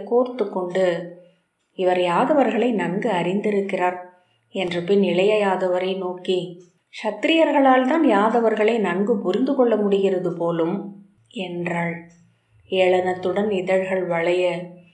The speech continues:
"அவர்கள் தங்கள் எதிரிகளை புரிந்து கொள்வது போல தங்களை புரிந்து கொள்வதில்லை" என்றாள்.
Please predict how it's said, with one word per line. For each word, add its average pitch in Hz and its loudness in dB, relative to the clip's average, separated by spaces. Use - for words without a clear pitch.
"அவர்கள் 220 4
தங்கள் 208 4
எதிரிகளை 302 6
புரிந்து 254 2
கொள்வது 220 2
போல 220 2
தங்களை 196 4
புரிந்து 226 0
கொள்வதில்லை" 202 4
என்றாள். 175 -6